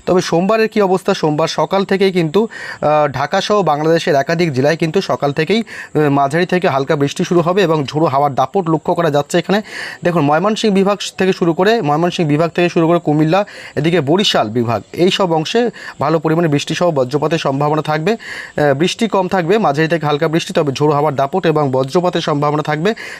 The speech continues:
চিটাগং, ঢাকা, কুমিল্লা, বরিশাল এবং কলাপাড়া, আহ, এই সব অংশে একটু বেশি পরিমাণে, পাশাপাশি মহেশ-, আহ, ময়মনসিংহ বিভাগ এবং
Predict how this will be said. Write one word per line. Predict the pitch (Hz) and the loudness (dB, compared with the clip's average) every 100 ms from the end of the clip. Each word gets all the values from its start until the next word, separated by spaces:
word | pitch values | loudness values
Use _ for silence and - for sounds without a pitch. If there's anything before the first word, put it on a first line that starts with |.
| - | -4
চিটাগং, | 175 190 190 208 | 0 2 0 0
ঢাকা, | 156 143 185 | -2 -2 -2
কুমিল্লা, | 196 160 156 160 180 | -2 0 2 2 2
বরিশাল | 143 151 - 208 | 2 0 0 0
এবং | 156 147 143 | 2 0 0
কলাপাড়া, | 143 143 165 202 | 0 0 0 0
আহ, | 208 - - - 151 151 - | -2 -10 -12 -2 2 2 2
এই | 185 | 0
সব | - 190 | 2 0
অংশে | 156 156 247 226 | 0 0 0 0
একটু | 170 | 0
বেশি | 151 - | 0 0
পরিমাণে, | 156 151 147 156 131 | 2 2 2 2 0
পাশাপাশি | 143 147 160 170 | 0 0 0 2
মহেশ-, | 147 147 160 - - - - | 2 2 0 -4 -12 -14 -4
আহ, | 143 143 | 0 2
ময়মনসিংহ | 151 175 190 196 160 | 2 0 0 0 2
বিভাগ | 139 107 - - - | 2 0 -4 -18 -4
এবং | 151 170 | 0 0